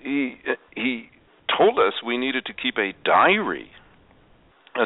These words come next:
diary, a personal diary, not a diary about what we did in the class, a personal diary. And at first I thought, "Well, that's really confident of him," but he knew that that class was going to change our lives, and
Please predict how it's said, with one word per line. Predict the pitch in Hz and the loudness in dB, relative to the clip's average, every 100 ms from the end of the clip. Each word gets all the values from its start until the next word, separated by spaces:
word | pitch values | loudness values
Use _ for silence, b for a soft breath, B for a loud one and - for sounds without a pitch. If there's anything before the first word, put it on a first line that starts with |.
| 92 | 2
diary, | 110 110 139 107 | 6 6 6 4
a | |
personal | - 139 143 143 101 90 | 4 4 4 0 -4 -2
diary, | 87 85 73 65 - - | -2 -2 -6 -16 -20 -4
not | 92 170 | 0 0
a | |
diary | 214 180 165 131 | 4 4 6 4
about | 110 107 | 4 2
what | 107 | 2
we | 95 | -2
did | 104 98 | -4 -4
in | |
the | 80 | -6
class, | - 135 82 - B B B - | -6 -4 -4 -6 B B B 0
a | 101 | 0
personal | - 165 156 131 92 | 4 4 4 0 0
diary. | 110 131 135 95 90 B B B B B | 2 2 2 0 -4 B B B B B
And | 120 117 | 0 2
at | 123 107 | 2 2
first | 151 170 123 | 4 4 2
I | 107 | 0
thought, | 101 | -2
"Well, | 85 147 107 | 0 0 0
that's | 190 - | -2 -6
really | 92 104 92 87 _ - | -4 -2 -2 -6 _ -2
confident | 165 220 - 85 82 | 0 0 0 -4 -2
of | 82 - | -4 -4
him," | 95 87 92 | -8 -8 -6
but | 85 - B B B B - | -8 -8 B B B B -4
he | 220 | -2
knew | 240 175 196 156 | 0 4 4 6
that | 120 | 4
that | 147 147 | 4 2
class | - 147 139 | 4 2 2
was | 113 - | -4 -4
going | 120 117 | -2 -2
to | 98 | 0
change | - 151 143 101 | 0 0 0 2
our | 85 | 2
lives, | 80 107 220 165 85 92 117 - - - _ _ _ _ _ _ | 4 4 4 2 0 -2 -4 -12 -14 -20 _ _ _ _ _ _
and | 113 | -4